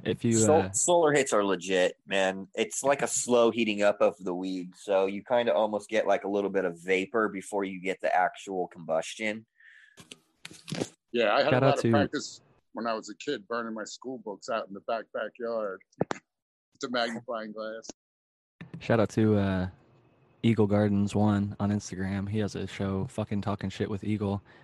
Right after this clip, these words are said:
Speaker 1: where he had Joel from Nor-, North Star Genetics, who was part of the Subcool team before he kinda is doing his own thing. Uh, he was on Eagle's show, and during the interview, he was outside,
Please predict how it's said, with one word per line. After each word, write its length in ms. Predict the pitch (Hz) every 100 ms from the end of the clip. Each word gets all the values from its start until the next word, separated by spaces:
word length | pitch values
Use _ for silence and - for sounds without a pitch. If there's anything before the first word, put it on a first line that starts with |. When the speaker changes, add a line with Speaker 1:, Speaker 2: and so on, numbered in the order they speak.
| _
Speaker 1:
where 120 | 104
he 80 | 107
had 240 | 95 92 -
Joel 380 | - 101 101 101
from 220 | - 101
Nor-, 220 | 104 107 -
North 220 | 101 104
Star 220 | - 98
Genetics, 540 | 95 98 98 90 - -
who 140 | 101
was 140 | 95 -
part 200 | 98 87
of 60 |
the 80 | 87
Subcool 380 | - 95 - 92
team 340 | 98 92 98 -
before 260 | 92 - 92
he 60 |
kinda 200 | - 95
is 280 | 87 87 - -
doing 160 | 101
his 120 | 92 90
own 140 | 87
thing. 260 | 92 90 - - - - _ _ _ -
Uh, 240 | 92 69 -
he 240 | 117 113
was 200 | 98 98
on 360 | 104 98 95 95 -
Eagle's 260 | 101 95
show, 400 | - 104 95 98 104
and 100 | 104
during 160 | 104 101
the 60 |
interview, 420 | 107 101 98 95 95 -
he 80 | 104
was 140 | 95
outside, 560 | 104 98 98 92 98